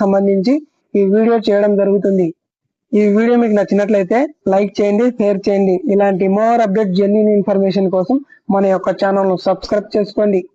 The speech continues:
ఇంకా మనం వివరాల్లోకి వచ్చినట్లయితే పీఎం కిసాన్ రాలేదు, అన్నదాత సుఖీభవ మనకి వస్తుందా? కామన్ జనరల్ క్వశ్చన్ అండి. ఇది అందరికీ చాలా మందికి అయితే డౌట్ ఉండవచ్చు. దీనిపై క్లారిటీ ఇద్దామని నేను ఈ వీడియో చేయడం జరుగుతుంది.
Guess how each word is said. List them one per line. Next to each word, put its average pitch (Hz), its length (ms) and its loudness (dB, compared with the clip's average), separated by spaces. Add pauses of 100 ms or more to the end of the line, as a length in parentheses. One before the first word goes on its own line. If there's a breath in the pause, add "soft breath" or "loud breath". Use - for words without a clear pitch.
(140)
ఇంకా 196 180 0 (100)
మనం 214 160 0 (140)
వివరాల్లోకి 208 600 0 (100)
వచ్చినట్లయితే 180 640 -2 (520)
పీఎం 214 260 2 (100)
కిసాన్ 220 340 -2 (240)
రాలేదు, 190 480 0 (340)
అన్నదాత 190 460 0 (180)
సుఖీభవ 196 460 0 (480 soft breath)
మనకి 196 280 0 (140)
వస్తుందా? 190 480 0 (480)
కామన్ 202 380 0 (200)
జనరల్ 196 340 0 (140)
క్వశ్చన్ 202 360 0
అండి. 196 180 0 (180)
ఇది 196 180 0
అందరికీ 190 280 0 (100)
చాలా 185 280 0
మందికి 190 340 2
అయితే 202 160 0 (140)
డౌట్ 185 260 0
ఉండవచ్చు. 185 400 0 (300)
దీనిపై 214 380 2 (140)
క్లారిటీ 208 460 0
ఇద్దామని 202 480 0 (160)
నేను 214 180 2 (140)
ఈ - 20 2 (100)
వీడియో 202 300 2
చేయడం 202 320 0
జరుగుతుంది. 190 480 0